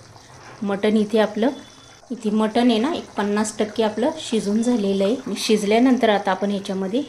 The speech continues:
राईस टाकून घेऊया. आता आपण हा छान मिक्स करून घ्यायचा आहे. हे बघा, इथे छान असा मिक्स झालेला आहे.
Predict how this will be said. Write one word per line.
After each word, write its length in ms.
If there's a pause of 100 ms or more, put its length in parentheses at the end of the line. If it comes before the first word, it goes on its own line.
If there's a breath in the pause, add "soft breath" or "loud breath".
(100)
राईस 300
टाकून 320
घेऊया. 400 (2750)
आता 180
आपण 200
हा 160 (280)
छान 220
मिक्स 320
करून 340
घ्यायचा 340
आहे. 160 (1200)
हे 60
बघा, 200
इथे 320 (240)
छान 240
असा 340
मिक्स 400
झालेला 480
आहे. 140